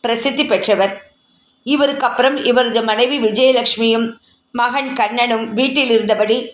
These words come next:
குடலை இட்லி, கீரை வடை, புளியோதரை பண்ணி கொடுத்து பரம்பரை புகழை காப்பாற்றி வருகிறார்கள்.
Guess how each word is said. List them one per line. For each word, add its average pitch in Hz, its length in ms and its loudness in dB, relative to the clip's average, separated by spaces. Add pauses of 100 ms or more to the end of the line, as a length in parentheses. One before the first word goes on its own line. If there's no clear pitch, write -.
(440)
குடலை 262 360 2
இட்லி, 220 460 -2
கீரை 269 380 2
வடை, 214 440 0
புளியோதரை 240 580 2
பண்ணி 226 260 0
கொடுத்து 220 640 0 (320)
பரம்பரை 262 480 4
புகழை 233 500 0
காப்பாற்றி - 480 2
வருகிறார்கள். 190 760 0